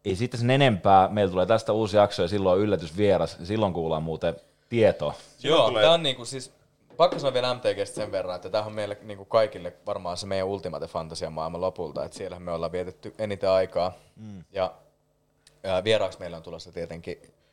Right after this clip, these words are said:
Speaker 3: o-, mikä tää oli? Maailmankaikkeuden
Speaker 2: No ei, kyllä se on Suomen rankki ykkönen.
Speaker 3: Suomen rankki
Speaker 2: Mä en oo
Speaker 3: ykkönen.
Speaker 2: kyllä kysynyt siltä, mut toivotaan, että se tulee
Speaker 1: Mm.
Speaker 2: tänne.
Speaker 3: Se
Speaker 2: Kyllä
Speaker 3: tulee
Speaker 2: se
Speaker 3: tai
Speaker 2: tulee.
Speaker 3: se itkee ja tulee.
Speaker 2: Niin,
Speaker 1: Mm.
Speaker 2: no se, se tulee tavalla tai toisella.
Speaker 3: Jep.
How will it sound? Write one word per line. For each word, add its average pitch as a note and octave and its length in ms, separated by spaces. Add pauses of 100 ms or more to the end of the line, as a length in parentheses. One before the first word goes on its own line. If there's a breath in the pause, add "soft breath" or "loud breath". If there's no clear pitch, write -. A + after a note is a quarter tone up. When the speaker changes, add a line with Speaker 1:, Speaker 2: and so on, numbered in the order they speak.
(380)
Speaker 3:
o-, - 60
mikä C3+ 200
tää G2 140
oli? F#2+ 80 (380)
Maailmankaikkeuden G2 720 (140)
Speaker 2:
No F2 80
ei, F2+ 200
kyllä G2 200
se A#2 100
on A#2 140
Suomen A2 300
rankki F#2 260
ykkönen. - 380
Speaker 3:
Suomen D3+ 260
rankki G#2+ 220
Speaker 2:
Mä B2+ 120
en C#3+ 60
oo - 40
Speaker 3:
ykkönen. - 60 (140)
Speaker 2:
kyllä - 20
kysynyt D#3 300
siltä, G#2 240
mut - 120
toivotaan, B2 360
että - 100
se F#2 80
tulee C#3 260
Speaker 1:
Mm. D#3 80
Speaker 2:
tänne. - 180
Speaker 3:
Se - 60 (120)
Speaker 2:
Kyllä B2 200
Speaker 3:
tulee B2+ 140
Speaker 2:
se A#2+ 60
Speaker 3:
tai A2 140
Speaker 2:
tulee. A2+ 120
Speaker 3:
se - 20
itkee F2 260
ja - 60
tulee. B1+ 280
Speaker 2:
Niin, G#2+ 300
Speaker 1:
Mm. - 20
Speaker 2:
no A#2+ 60
se, - 160
se C3+ 160
tulee D#3+ 280
tavalla B2 320
tai G#2+ 160
toisella. F#2+ 440 (200)
Speaker 3:
Jep. G#2+ 280